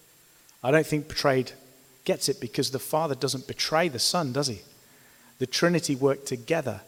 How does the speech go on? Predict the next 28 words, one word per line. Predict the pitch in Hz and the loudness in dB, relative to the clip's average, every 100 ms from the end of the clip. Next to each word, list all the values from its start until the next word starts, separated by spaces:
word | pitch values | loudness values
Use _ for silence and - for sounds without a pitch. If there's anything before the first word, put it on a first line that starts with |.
| - - - - | -20 -20 -20 -8
in | 127 | -4
the | 120 | -4
cross. | - 147 - | 2 0 0
Did | - 123 | -6 -4
you | |
know | 131 139 | -2 -2
that? | 147 175 - - - - _ _ - | -2 -4 -10 -20 -20 -20 _ _ -10
This | 151 | -2
is | 160 | 0
important | 151 165 156 127 | 4 2 2 -4
theology, | - 143 139 123 123 131 | -2 2 2 2 0 -2
isn't | 127 | -2
it? | 113 120 | -8 -10
Because | 131 - 135 - - - - - | -4 4 4 2 -8 -16 -20 -8
as | 139 | -2
soon | - 185 | 4 6
as | 180 143 | 6 0
we | 156 | -2
get | - 156 156 - - - - _ _ _ - | 4 2 2 -8 -20 -20 -20 _ _ _ -10
the | 135 | -10
three | - 170 160 | -6 -4 -4
persons | - 165 151 151 131 | 0 0 0 -2 -4
of | 127 | -6
the | 120 | -8
Trinity | - 170 160 139 - 107 - - _ _ - | -6 -4 -6 -8 -10 -12 -18 -20 _ _ 0
wanting | 151 147 151 139 | 2 2 -4 -4
different | 143 - 143 120 | -6 -6 -10 -10
things | - 165 143 110 104 - - | -4 -4 -4 -8 -6 -6 -8